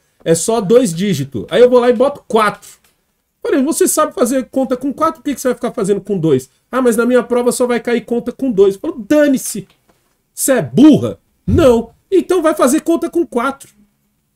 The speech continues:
"Ah, mas os meus amigos." "Dane-se os seus amigos. Seus amigos são burros. Você é inteligente. Somos superiores. Gente inteligente é superior. E nós fazemos conta com quatro. Entendeu? Com quatro dígitos. E vai fazer a conta demais.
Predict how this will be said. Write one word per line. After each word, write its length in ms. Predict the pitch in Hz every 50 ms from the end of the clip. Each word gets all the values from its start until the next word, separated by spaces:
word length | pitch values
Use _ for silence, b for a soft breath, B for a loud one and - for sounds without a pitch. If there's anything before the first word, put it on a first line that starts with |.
| _ _ _ _ _ _
"Ah, 140 | 285 339 349
mas 200 | 349 294 262 202
os 140 | 277 277 254
meus 240 | 254 269 262 262 247
amigos." 400 | 254 254 240 262 381 415 403 -
"Dane-se 380 | - 370 453 480 381 262 - -
os 80 | - -
seus 200 | - 185 156 123
amigos. 420 | 160 131 117 135 139 131 98 -
Seus 160 | - 190 202 247
amigos 220 | 233 262 277 -
são 160 | - - 277 202
burros. 640 | 131 113 175 220 196 - 107 98 - - - _ _ _
Você 340 | 107 123 165 160 - - 233
é 20 | 277
inteligente. 720 | 302 - 262 254 233 175 110 117 98 90 85 - - _ _ _ _ _ _ _ _ _ _ _ _ _ _ _
Somos 240 | - 254 262 262 -
superiores. 880 | - 247 - - 269 269 262 214 170 170 147 113 98 - - - - _ _ _ _
Gente 320 | - 147 226 269 - -
inteligente 540 | 180 - 175 143 113 107 165 196 208 - -
é 40 | 170
superior. 640 | - - 208 170 _ 214 226 226 202 143 127 104 185 - _ _ _ _
E 100 | - 302
nós 280 | 262 240 247 269 262 262
fazemos 340 | - 262 214 247 247 226 -
conta 280 | - 226 233 233 233
com 160 | 220 - 240 -
quatro. 460 | - - 180 165 156 - - _ _ _ _ _ _ _ _ _ _ _ _ _ _ _
Entendeu? 420 | 143 135 135 - 151 143 160 185
Com 140 | 190 - 196
quatro 380 | 190 - 262 277 269 - 262 214
dígitos. 600 | 165 139 156 151 123 110 107 104 _ 95 - -
E 40 | 156
vai 160 | 156 214 220
fazer 180 | 220 247 196 214
a 60 | 208
conta 220 | 208 220 196 214
demais. 460 | 226 185 220 196 156 143 139 131 -